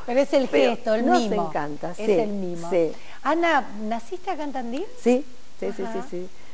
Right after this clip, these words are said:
Speaker 2: Eh, nací en Tandil, fui al colegio de hermanas, terminé en el comercial, en el,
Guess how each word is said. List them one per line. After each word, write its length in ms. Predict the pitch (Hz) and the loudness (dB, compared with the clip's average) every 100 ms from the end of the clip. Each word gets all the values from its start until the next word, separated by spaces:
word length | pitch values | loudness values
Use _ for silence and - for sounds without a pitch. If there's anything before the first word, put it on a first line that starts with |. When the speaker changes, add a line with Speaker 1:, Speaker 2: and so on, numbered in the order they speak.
| - - - | -6 -6 2
Speaker 2:
Eh, 300 | 175 175 165 | 6 6 4
nací 240 | 180 - | 2 0
en 80 | 208 | 0
Tandil, 520 | 190 185 196 285 359 | 0 0 2 2 2
fui 180 | 330 220 | 0 2
al 400 | 190 175 170 170 | 4 4 0 0
colegio 360 | 165 165 165 170 | 0 0 0 0
de 60 | 160 | 0
hermanas, 680 | 165 226 269 302 311 302 294 | 4 6 6 6 4 2 -2
terminé 420 | 202 175 175 185 | -2 -2 -2 -2
en 80 | 190 | -2
el 120 | 180 170 | -4 -4
comercial, 1040 | 170 160 156 151 - - 220 226 254 277 - | -4 -4 -6 -6 -6 4 6 8 6 4 0
en 140 | 170 | -2
el, 500 | 160 160 160 165 170 | -2 -4 -4 -6 -8